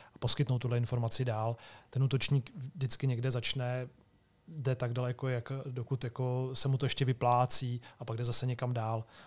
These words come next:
Jo, takže pokud by se ty informace sdílely, eh, tak ty další banky se na to můžou připravit a, a toho útočníka vlastně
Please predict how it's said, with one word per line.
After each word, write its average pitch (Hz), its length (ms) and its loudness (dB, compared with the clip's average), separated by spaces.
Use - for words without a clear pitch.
Jo, 110 100 -6
takže 117 400 0
pokud 120 360 -4
by 117 120 -2
se - 120 0
ty 120 100 -8
informace 123 440 2
sdílely, 120 680 2
eh, 117 220 -2
tak - 200 -6
ty 120 120 -4
další 117 280 0
banky 117 240 2
se - 100 4
na 117 60 0
to 120 100 0
můžou 120 240 2
připravit 120 640 -2
a, 117 300 -4
a 117 180 -6
toho 123 260 -2
útočníka 127 480 -2
vlastně 120 420 2